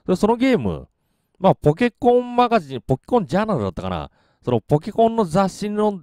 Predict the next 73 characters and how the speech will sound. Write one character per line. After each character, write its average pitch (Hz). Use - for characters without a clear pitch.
に 202
載 185
っ -
て -
る 196
も 175
の 190
を 101
打 107
ち -
込 147
む。 87
そ -
う -
い -
う 175
も 190
の 208
も 143
あ 113
り 117
ま 131
し 120
た 127
け 127
ど、 90
大 214
体 226
学 190
校 196
の 202
中 196
に、 156
そ 113
の 104
ゲ 151
ー -
ム 101
作 -
れ 127
る 98
人 87
が 69
何 185
人 233
か 147
い -
る 131
ん 120
で -
す 95
よ 92
ね。 90
ま 170
あ、 98
ど 107
の 127
五 101
人 180
か 160
六 101
人 104
ぐ 101
ら 85
い 92
い -
る 90
と -
思 78
い -
ま 78
す 76
ね。 71